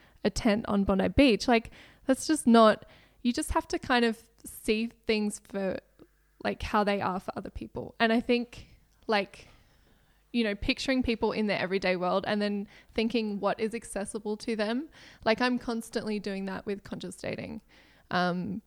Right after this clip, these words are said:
constantly thinking, you know, like, are these group of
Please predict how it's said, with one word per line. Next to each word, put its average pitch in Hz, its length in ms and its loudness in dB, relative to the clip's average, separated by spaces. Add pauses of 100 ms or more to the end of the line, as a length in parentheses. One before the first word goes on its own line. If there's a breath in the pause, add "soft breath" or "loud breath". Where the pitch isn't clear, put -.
constantly 220 560 0
thinking, 202 680 0 (1000 soft breath)
you 247 100 2
know, 233 240 6
like, 220 220 2
are 233 60 2
these 226 220 2
group 220 240 -2
of 208 320 -2